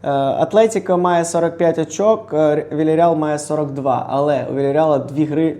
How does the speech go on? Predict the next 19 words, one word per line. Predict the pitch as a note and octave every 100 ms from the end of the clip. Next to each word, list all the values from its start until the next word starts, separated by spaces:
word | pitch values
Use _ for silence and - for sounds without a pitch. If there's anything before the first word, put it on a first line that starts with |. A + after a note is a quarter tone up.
| -
в |
запасі. | C3 C3+ B2+ - - - - - - -
І | C3
я | C#3+
думаю, | D3+ D3+ C#3+
що | - C#3
Вільяреал | C3+ C3+ D3+ D3+
буде | B2 C#3 C3+
третій | C3+ C3 C3+ C#3+ E3 D#3+
після | - C3 - C3 B2+ B2 A#2+
двох | B2+ C#3+ D#3 D#3 -
дограних | C3 C#3+ C#3 C#3 C3 - - - -
своїх | - C#3 C3+ C#3+
матчів. | C#3+ C#3+ B2+ A#2+ - - - - - -
Бетіс | C#3+ E3 G3+ F3
тридцять | - E3+ E3+ D#3 D3
вісім | F3 F#3 F#3 F#3+
очок, | F#3 - F#3+ F#3+ F#3+ -
е, | F3 E3 D#3+